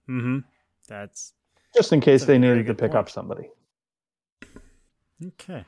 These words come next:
Speaker 2: Gee, thanks.
Speaker 1: <laughs>
Speaker 2: I deserve a drink.
Speaker 1: You do. You enjoy that drink. All right, and then next, <clears throat> everyone's favorite,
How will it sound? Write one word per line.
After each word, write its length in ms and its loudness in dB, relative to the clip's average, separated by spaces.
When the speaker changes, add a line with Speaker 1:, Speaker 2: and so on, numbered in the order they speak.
Speaker 2:
Gee, 220 6
thanks. 560 2
Speaker 1:
<laughs> 360 -20
Speaker 2:
I 100 -2
deserve 380 0
a 40 -4
drink. 420 -10
Speaker 1:
You 120 -8
do. 280 -6
You 140 -10
enjoy 260 -10
that 160 -16
drink. 340 -20
All 200 -4
right, 260 -2
and 120 -4
then 200 -4
next, 480 -6
<clears throat> 40 -20
everyone's 840 -2
favorite, 880 -10